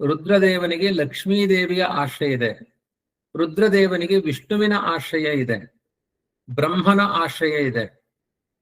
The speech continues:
ಬ್ರಹ್ಮನೇ, ಚತುರ್ಮುಖ ಬ್ರಹ್ಮನೇ ಈ ರುದ್ರನಿಗೆ ಹೆಸರನ್ನ ಕೊಟ್ಟ, ಅವನಿಗೆ ಸ್ಥಾನಮಾನಗಳನ್ನ ಕೊಟ್ಟ ಅಂತ ಹೇಳಿದ್ದೇವೆ. ಅಂಥ ಮತ್ತೊಬ್ಬರ ಅಧೀನದಲ್ಲಿ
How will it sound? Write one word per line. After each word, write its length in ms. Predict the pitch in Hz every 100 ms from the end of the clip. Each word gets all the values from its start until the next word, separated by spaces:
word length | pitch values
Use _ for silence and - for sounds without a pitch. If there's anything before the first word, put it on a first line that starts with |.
| _ _
ಬ್ರಹ್ಮನೇ, 960 | 131 143 170 190 190 196 214 220 - -
ಚತುರ್ಮುಖ 420 | 170 143 190 190 196
ಬ್ರಹ್ಮನೇ 640 | 165 175 180 165 180 202
ಈ 200 | 185 175
ರುದ್ರನಿಗೆ 680 | 160 156 180 175 165 185 165
ಹೆಸರನ್ನ 520 | 143 131 180 175 175
ಕೊಟ್ಟ, 320 | 165 151 - 160 160 160 - _ _ _ _ _
ಅವನಿಗೆ 280 | 147 160 165
ಸ್ಥಾನಮಾನಗಳನ್ನ 1080 | 147 - - 156 196 196 175 170 165 160 156
ಕೊಟ್ಟ 280 | 147 139 143
ಅಂತ 240 | 135 135
ಹೇಳಿದ್ದೇವೆ. 720 | 151 139 127 120 104 104 _ _ _ _ _ _ _ _ _ -
ಅಂಥ 240 | 165 170
ಮತ್ತೊಬ್ಬರ 720 | 190 175 151 - 214 196 208
ಅಧೀನದಲ್ಲಿ 1300 | 214 190 143 147 196 196 190 180 185 185 151 160 _